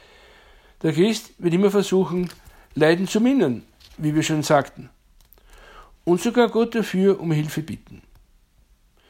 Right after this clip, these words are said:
Die Kirche be-, betet gerade in dieser Zeit viel um die Hilfe Gottes für alle von der Pandemie Betroffenen. Auch was das eigene Leiden betrifft, sollen wir um Hilfe bitten.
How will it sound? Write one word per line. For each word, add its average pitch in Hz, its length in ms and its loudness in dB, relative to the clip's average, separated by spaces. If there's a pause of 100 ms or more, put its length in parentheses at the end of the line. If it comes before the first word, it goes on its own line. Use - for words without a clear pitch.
(460)
Die 117 80 -8
Kirche 185 320 4
be-, 180 180 -6
betet 190 500 -2
gerade 180 360 6
in 165 100 0
dieser 180 340 0
Zeit 165 420 0
viel 180 500 -4 (480)
um 147 100 -6
die 165 120 2
Hilfe 202 280 0
Gottes 175 640 0 (340)
für 147 220 0
alle 160 400 2
von 156 220 -2
der 151 100 2
Pandemie 151 560 -2
Betroffenen. 135 640 -6 (2000)
Auch 185 420 4
was 180 140 0
das 185 140 -2
eigene 214 380 2
Leiden 202 340 0
betrifft, 139 580 -6 (120)
sollen 147 340 0
wir 147 100 -2
um 143 80 -2
Hilfe 127 340 -4
bitten. - 340 -16